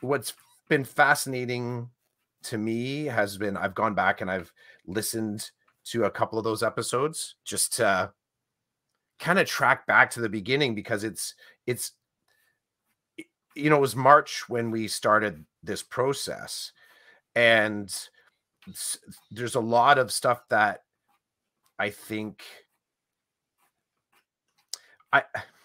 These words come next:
I'm gonna quote the play. Here it comes. I'm gonna quote the play. At one point in the play, I, I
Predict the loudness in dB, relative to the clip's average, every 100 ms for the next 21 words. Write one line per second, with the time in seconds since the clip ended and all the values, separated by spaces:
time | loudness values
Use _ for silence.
0 | _ _ _ _ _ -16 -16 -16 -12 -12
1 | -12 -8 -4 -4 -6 _ _ -8 -6 -6
2 | -12 -16 -6 -2 -2 -4 -12 -12 -12 -12
3 | -12 0 0 0 -4 _ _ _ -20 -20
4 | -2 0 0 0 -4 -2 -4 -2 2 2
5 | 0 -2 -2